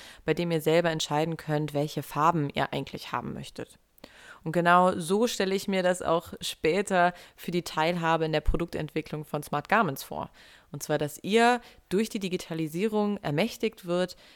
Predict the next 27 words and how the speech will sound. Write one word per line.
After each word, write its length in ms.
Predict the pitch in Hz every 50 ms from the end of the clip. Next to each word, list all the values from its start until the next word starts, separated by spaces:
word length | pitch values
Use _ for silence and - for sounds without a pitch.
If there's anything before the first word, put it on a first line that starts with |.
| - _ -
ähm, 360 | 175 170 165 165 165 160 151
die 140 | - 165 165
Produktentwicklung 880 | - - 175 165 175 - - - 175 160 - 170 - - 175 175 175 175 - -
mit 240 | 165 180 214 -
so 360 | - - - - 143 165 214 220
zu 180 | - - 170
gestalten, 440 | 175 - - 165 151 151 - 170 156
dass 180 | 156 156 - -
sie 140 | 147 -
euren 400 | - 156 160 160 170 165 165 160
Bedürfnissen 480 | - 151 135 147 143 - 160 - - 165
gerecht 360 | 156 - 170 156 - - -
wird. 240 | - - - - _ _ _ _ _ - - - - - _ _ -
So, 320 | 139 143 160 214 262 277
Claudia, 480 | - - 202 - 190 185 180 175 160 151
jetzt 220 | 165 185 196 -
habe 140 | 247 220 226
ich 120 | 214 -
für 80 | - 226
dich 260 | 220 233 220 - -
auch 220 | - 214 277 -
noch 140 | 254 208 196
ein 180 | - - 175 175
Zitat 460 | - - - - 170 160 165 165 -
mitgebracht 520 | 165 - - 160 151 - 147 147 156 -
zum 160 | - - 151 -
Abschluss. 540 | - 147 147 - - - 147 147 160 -